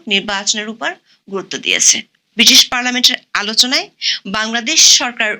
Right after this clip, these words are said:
উপর রাজনৈতিক দল নিষিদ্ধের ইস্যুটি নিয়ে চাপ প্রয়োগের জন্য আইসিসি এবং জাতিসংঘের বিশেষ প্রতিনিধিদের কাছে চিঠি পাঠানো নিয়ে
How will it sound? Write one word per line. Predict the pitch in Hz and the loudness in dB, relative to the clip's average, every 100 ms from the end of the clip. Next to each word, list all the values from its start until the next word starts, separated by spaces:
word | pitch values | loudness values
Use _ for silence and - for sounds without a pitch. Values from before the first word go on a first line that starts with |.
| 214 | -8
উপর | 208 233 277 - | -6 -6 -6 -6
রাজনৈতিক | 190 190 196 196 190 | -6 -4 -6 -4 -4
দল | 190 | -4
নিষিদ্ধের | 185 - 185 180 180 - - | 0 0 0 -2 -4 -4 2
ইস্যুটি | 240 - - 262 277 | 4 4 2 2 2
নিয়ে | 269 294 311 - - _ - | 4 2 0 -6 -6 _ 2
চাপ | 202 196 - | 2 -4 -8
প্রয়োগের | 214 214 247 254 | -6 -2 2 2
জন্য | 262 277 - 208 | 2 -2 -2 -2
আইসিসি | 226 220 254 254 262 | 0 0 0 0 0
এবং | 254 302 - _ 196 | -2 -8 -12 _ -2
জাতিসংঘের | 214 196 220 277 285 254 277 214 | 0 0 2 2 2 0 -2 0
বিশেষ | 196 - 240 - - _ _ | 2 4 4 2 0 _ _
প্রতিনিধিদের | 220 226 254 240 208 185 196 - | -8 -4 -4 -2 -4 -2 -2 -2
কাছে | 196 170 - 320 403 - - _ | -6 -2 -2 -2 -6 -14 -16 _
চিঠি | - 233 - 277 - | 0 4 2 0 -4
পাঠানো | 196 196 214 | -8 -8 -10
নিয়ে | 202 247 | -6 -6